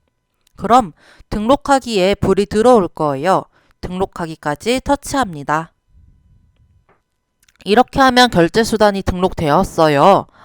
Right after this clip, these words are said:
앞으로 결제할 때는 조금 더 편리하게 할 수가 있습니다. 화면을 조금 위로 올려서 등록 완료를 터치합니다.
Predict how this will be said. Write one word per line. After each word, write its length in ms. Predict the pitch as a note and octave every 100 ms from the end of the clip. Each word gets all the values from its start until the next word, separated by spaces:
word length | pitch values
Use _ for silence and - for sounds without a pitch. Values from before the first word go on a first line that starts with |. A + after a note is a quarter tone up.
| -
앞으로 440 | D#3 - G#3+ G#3+
결제할 500 | - D3+ D#3+ F3+ E3+
때는 420 | - E3+ B3 C#4
조금 340 | - E3 D3 D3
더 120 | C#4+
편리하게 640 | - C#4+ D4 C#4 F#3+ D#3
할 180 | F#3+ G#3+
수가 380 | G#3+ F#3 E3+ C3
있습니다. 680 | E3+ - F#3 D3 B2 D3+ D#3 _ _ _ _ _ _ _ -
화면을 420 | C#4 C#4 C#4 C4
조금 280 | - D#3 E3
위로 220 | C#3+ F3
올려서 600 | D3 C3 C3+ C#3+ C4+ E4 _ _ _ _ _ _ _ -
등록 340 | G2+ G#3+ A3+
완료를 540 | D3 D3 D#3+ E3 B3
터치합니다. 920 | B3+ C#4+ - - A#3 D#3+ C3 D#3 E3+